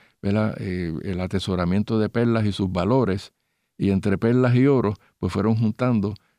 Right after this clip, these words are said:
eh, los diez mil ducados para pagarle al consejero. Eh,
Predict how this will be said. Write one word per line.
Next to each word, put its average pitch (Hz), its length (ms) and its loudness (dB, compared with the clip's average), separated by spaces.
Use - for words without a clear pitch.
eh, 90 300 -2
los 98 220 0
diez 92 200 0
mil 113 220 2
ducados 120 440 0
para 92 240 -2
pagarle 92 500 -2
al 95 160 -6
consejero. 107 580 -2
Eh, 107 480 0